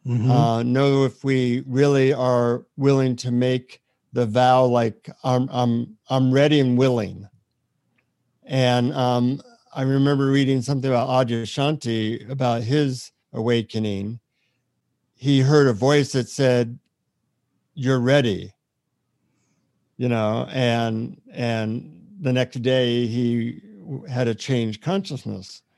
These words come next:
Speaker 2: And, you know, unfortunately, in, in, say, American society, the creative process is not really given much credence except to people who make their living doing it.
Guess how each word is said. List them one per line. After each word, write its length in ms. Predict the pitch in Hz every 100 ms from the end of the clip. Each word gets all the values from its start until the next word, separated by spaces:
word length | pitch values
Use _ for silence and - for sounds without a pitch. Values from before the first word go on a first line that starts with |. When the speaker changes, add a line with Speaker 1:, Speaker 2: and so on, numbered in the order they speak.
| _ _ _ _ _ _ _ _ _ _
Speaker 2:
And, 220 | 156 175 196
you 60 |
know, 200 | 185 175 190
unfortunately, 760 | 160 165 214 247 - 220 180 160
in, 300 | 151 156 147
in, 500 | - 156 147 139 143 _ _ _ _ -
say, 220 | - 151
American 500 | 131 151 208 190 131
society, 880 | - 110 127 117 110 110 107 113 110 _ _ _ _ _ _ _ -
the 100 | 143
creative 520 | - 180 196 185 139
process 640 | - 175 180 - 135 107
is 140 | 135
not 460 | 131 165 185 185 -
really 640 | 143 151 147 139 131 127 - 240 _ _ _
given 260 | 151 147 135
much 340 | 131 - -
credence 600 | - - 147 135 127 110
except 380 | 110 - 139 -
to 100 | 131
people 340 | - 131 127 117
who 80 |
make 200 | 123 123
their 120 | - 107
living 420 | 131 147 120 104
doing 320 | 113 107 95
it. 160 | 90